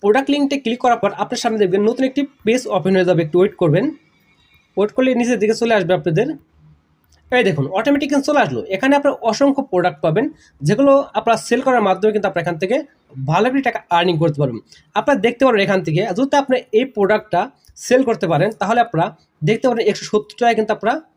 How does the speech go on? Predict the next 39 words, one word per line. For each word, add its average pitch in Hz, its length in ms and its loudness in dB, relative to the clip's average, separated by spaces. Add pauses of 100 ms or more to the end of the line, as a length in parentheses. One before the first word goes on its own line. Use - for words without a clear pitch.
(100)
পেয়ে 262 120 0
যেতেছেন। 180 380 0 (380)
এবং 262 180 4
আপনারা 247 240 2
যদি 262 140 -2
এখান 269 160 2
থেকে 196 200 -2 (440)
এই 247 160 4
প্রোডাক্টটা 262 400 0
সেল 190 240 0
করেন 170 300 0 (400)
তাহলে 247 180 2
আপনারা 262 200 0
পেয়ে 247 160 2
যাচ্ছেন 240 440 -2 (180)
তেইশ 269 240 0
টাকা। 151 280 -2 (360)
তারপর 240 180 0
আপনি 294 200 0
এখান 269 160 0
থেকে 269 120 0
অসংখ্য 233 420 0
প্রোডাক্ট 202 340 -2
পাবেন, 190 300 2
এখান 180 260 -2
থেকে 156 200 -2 (400)
একশো 202 280 -2
টাকা, 160 280 0 (320)
তারপর 196 160 0
এখান 208 200 0
থেকে 202 240 0
আরও 180 300 0
অনেক 185 200 2 (160)
প্রোডাক্ট 175 260 -2
পাবেন 175 280 0
যেগুলো 175 300 2
আপনাদের 170 340 -2 (560)
কাস্টমাররা 185 840 0 (140)
সব 170 200 -8